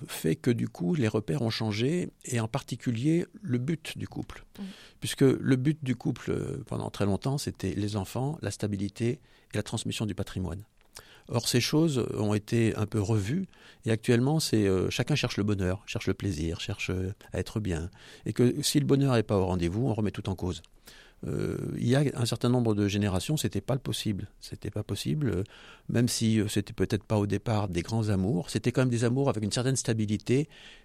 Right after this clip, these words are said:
une certaine tendresse dans le couple. D'ailleurs, faut pas s'imaginer que c'était, que c'était moins bien forcément, mais, euh, il y avait des liens qui étaient plus forts, euh,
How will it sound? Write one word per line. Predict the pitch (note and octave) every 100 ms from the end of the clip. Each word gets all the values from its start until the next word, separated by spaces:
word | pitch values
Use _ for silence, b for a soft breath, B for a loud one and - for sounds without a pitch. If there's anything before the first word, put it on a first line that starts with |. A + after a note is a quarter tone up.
| -
une | C3
certaine | C#3 D3
tendresse | - C#3+ A#2 C#3+
dans | C#3+
le | A2
couple. | - D3+
D'ailleurs, | B2+ G2+ B2+
faut | A#2
pas | A#2+
s'imaginer | - G#2 G2 G2 G2+ A2+
que | - G2+
c'était, | G2 G2 G#2 G#2 G#2 b b b
que | -
c'était | - -
moins | F#2 G#2 G#2
bien | F#2 A2+ B2+
forcément, | - - - G#2 D3 - B B B B
mais, | - G#2+ C#3+
euh, | D3 A2
il | A2
y |
avait | A2+ A#2
des | A#2
liens | A2+ A#2+ C#3
qui | G#2+
étaient | - G2
plus | - A2+
forts, | - F2 B2+ C#3+ -
euh, | - -